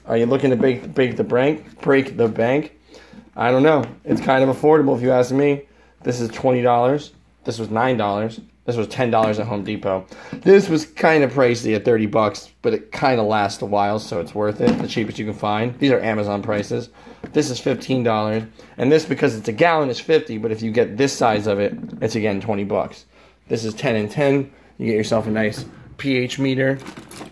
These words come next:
And a, uh, P P M meter. I suggest you get a nicer P H meter than me. My old one broke, so I have to rock with this piece of shit, but it works, I hope. Um, the P P M meter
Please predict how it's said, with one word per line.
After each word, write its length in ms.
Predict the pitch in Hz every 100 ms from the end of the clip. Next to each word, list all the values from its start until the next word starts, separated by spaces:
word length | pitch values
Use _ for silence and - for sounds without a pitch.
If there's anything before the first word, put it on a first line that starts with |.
| _ _ - -
And 320 | 113 107 107
a, 200 | 110 104
uh, 180 | 101 87
P 160 | 127 117
P 180 | 120 120
M 120 | 127
meter. 280 | 135 139 147 139
I 80 | -
suggest 300 | 110 104 104
you 60 | 104
get 100 | 104
a 60 |
nicer 320 | 104 104 101 98
P 140 | 107
H 180 | 104 101
meter 180 | 107 101
than 140 | 104
me. 160 | 104 120
My 180 | 104
old 140 | 104 98
one 160 | 101
broke, 300 | 92 101 120
so 140 | - 101
I 40 |
have 120 | 101
to 80 | 98
rock 200 | 101 98
with 80 | 90
this 120 | 101
piece 260 | - 107 101
of 80 | 98
shit, 380 | - 107 - -
but 120 | 107
it 120 | 98 95
works, 420 | 98 123 - - _ _ _ -
I 100 | 87
hope. 280 | - 101 - - - -
Um, 280 | 113 107 101
the 80 | 101
P 140 | 135
P 180 | 117 135
M 120 | 135
meter 420 | 131 131 147 151